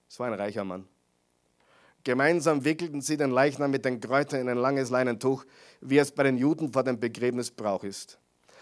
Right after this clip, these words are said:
Der Ort der Kreuzigung befand sich in der Nähe eines Gartens. Dort lag ein neues Grab, das noch nie benutzt worden war.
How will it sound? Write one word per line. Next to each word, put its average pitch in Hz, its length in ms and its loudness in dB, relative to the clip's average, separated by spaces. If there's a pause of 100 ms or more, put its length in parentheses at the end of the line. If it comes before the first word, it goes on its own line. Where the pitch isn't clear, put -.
(160)
Der 127 100 4
Ort 170 240 8
der 170 100 6
Kreuzigung 143 560 2
befand 135 320 0
sich 131 80 -6
in 127 60 -4
der 123 80 0
Nähe 135 160 2
eines 127 240 -2
Gartens. 135 480 0 (280)
Dort 143 180 4
lag 147 180 6
ein 131 200 2
neues 156 420 4
Grab, 123 480 2 (200)
das - 300 -8
noch 113 180 0
nie 131 220 2
benutzt 123 440 0
worden 104 320 -4
war. 92 260 -4